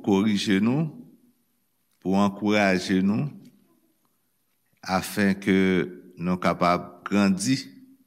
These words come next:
afen ke nou kapab avanse dan lafwa. Beni pawòl ou, nan non Jezi nou priye ou. Amen.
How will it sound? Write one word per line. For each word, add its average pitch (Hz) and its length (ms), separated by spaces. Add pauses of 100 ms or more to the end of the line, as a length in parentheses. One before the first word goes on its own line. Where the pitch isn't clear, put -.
(560)
afen 95 380
ke 92 120
nou 87 160
kapab 92 800 (280)
avanse 98 720
dan 80 160
lafwa. - 480 (800)
Beni 90 420
pawòl 85 480
ou, 90 320
nan 85 160
non 76 180
Jezi 80 380
nou 78 140
priye 78 400
ou. 73 80 (960)
Amen. 82 400